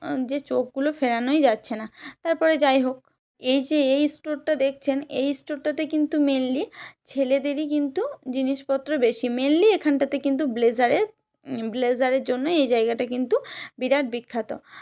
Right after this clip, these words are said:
আর এই যে এখন আবারও, আহ, চলে চললাম এর ওপরে ফ্লোরটাতে।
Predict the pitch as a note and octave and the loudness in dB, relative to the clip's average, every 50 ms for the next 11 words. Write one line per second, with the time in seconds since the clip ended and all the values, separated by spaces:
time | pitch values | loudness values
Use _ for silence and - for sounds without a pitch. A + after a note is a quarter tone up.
0 | - _ - - B3 C4 - - C#4 D4 D4+ C#4 D#4+ D#4 D4 C4 C4 - - D4 | -20 _ -6 -4 -4 -4 -2 0 0 0 0 0 2 2 2 2 2 2 0 0
1 | C#4+ C4+ B3 A#3+ B3 B3 B3+ D4 A4+ D5 - _ _ _ _ _ _ _ D4 D4+ | 2 2 2 4 4 4 4 4 2 -2 -8 _ _ _ _ _ _ _ -10 -8
2 | - C4 C4 C4 - C4+ B3+ A#3+ C4 B3+ C#4 C4 C4 C4+ - F4+ A4+ G4+ - _ | -6 -4 -4 4 6 6 6 6 4 6 4 4 6 6 2 2 2 -2 -6 _
3 | _ - - B3 B3+ C4+ B3+ C4 C4+ A#3 A3 A3 A3 - G#3+ G3 F#3+ - - F#3 | _ 0 4 6 6 6 4 4 4 4 4 4 2 2 0 0 0 0 -4 -8
4 | F3+ - - | -8 -8 -10